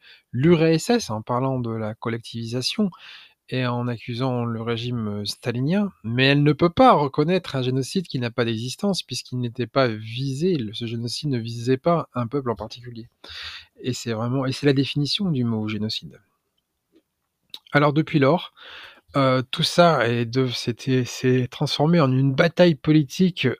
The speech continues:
hallucinante. Ça a commencé en deux mille huit. Il faut savoir que le Parlement européen, euh, a finalement reconnu en deux mille huit, euh,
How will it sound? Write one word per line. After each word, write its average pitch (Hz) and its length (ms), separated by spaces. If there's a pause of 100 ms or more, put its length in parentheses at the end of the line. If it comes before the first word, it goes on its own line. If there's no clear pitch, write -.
(160)
hallucinante. 185 1080 (520)
Ça - 160
a 147 40
commencé 160 640
en 123 340
deux 120 220
mille 156 200
huit. 156 320 (460)
Il 147 160
faut 160 80
savoir 156 460
que 135 100
le 131 460
Parlement 165 500
européen, 139 540 (800)
euh, 131 480 (100)
a 131 100
finalement 165 360
reconnu 202 580
en 139 100
deux 139 120
mille 139 200
huit, 147 280
euh, 110 320